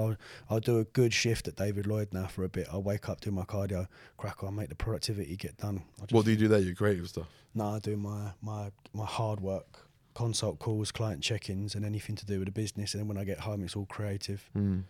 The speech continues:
Speaker 2: Yeah, it's interesting.
Speaker 1: So much more enjoyable as well.
Speaker 2: Yeah. I think environment's a big one, like, working
Speaker 1: Huge, man.
Speaker 2: environment. Um, and a lot of it is about, like, I think I said this before, but, like, that, I don't know, I don't know how many people do this. I don't know if it's, i-,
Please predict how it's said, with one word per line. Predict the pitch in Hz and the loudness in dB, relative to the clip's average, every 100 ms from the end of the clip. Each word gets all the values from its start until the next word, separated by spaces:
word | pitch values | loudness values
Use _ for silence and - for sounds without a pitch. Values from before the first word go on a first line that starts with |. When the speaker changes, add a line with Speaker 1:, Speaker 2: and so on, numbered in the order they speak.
| _ _ - _ _ - | _ _ -20 _ _ -6
Speaker 2:
Yeah, | 90 87 | -4 -4
it's | 90 | -4
interesting. | 90 92 - - 85 - | -4 -6 -6 -10 -10 -14
Speaker 1:
So | - 117 | -12 -6
much | 110 92 107 | -6 -6 -8
more | 104 | -6
enjoyable | 101 107 101 101 | -4 -4 -4 -6
as | 98 | -6
well. | 107 107 98 | -6 -6 -4
Speaker 2:
Yeah. | 95 85 87 - | -4 -6 -6 4
I | |
think | 117 131 | 8 10
environment's | 104 110 98 90 | 10 10 10 2
a | 98 | 2
big | 95 | 2
one, | 90 85 - - | 0 -4 -6 -2
like, | 95 85 | 0 6
working | 101 127 120 | 6 8 6
Speaker 1:
Huge, | 92 | 2
man. | 90 | 0
Speaker 2:
environment. | 87 85 85 - - | 0 -2 -6 -8 -6
Um, | 98 90 87 85 90 - - - - - | -2 -2 -2 -4 -6 -12 -20 -20 -12 4
and | 104 | 10
a | |
lot | 107 101 | 10 10
of | 95 | 8
it | 87 | 4
is | 95 | 4
about, | 90 92 90 92 | 4 4 4 2
like, | 87 - - | 0 -2 -6
I | - | -2
think | 95 | -2
I | |
said | 90 90 | -2 -4
this | 90 | -4
before, | 87 104 87 | 4 6 6
but, | 85 - _ _ _ - - - - - | 2 -6 _ _ _ -20 -20 -20 -10 -4
like, | 92 - | -2 2
that, | 104 - _ | 2 0 _
I | - 117 | 4 10
don't | 147 | 10
know, | 110 | 10
I | 110 | 8
don't | 156 | 10
know | 135 | 10
how | 110 | 10
many | 101 95 | 6 4
people | 95 | 2
do | 98 92 | 2 2
this. | - - | 0 -2
I | |
don't | 104 101 | 0 0
know | 98 | 0
if | 95 - | -2 -8
it's, | - - | -8 -6
i-, | 98 | -4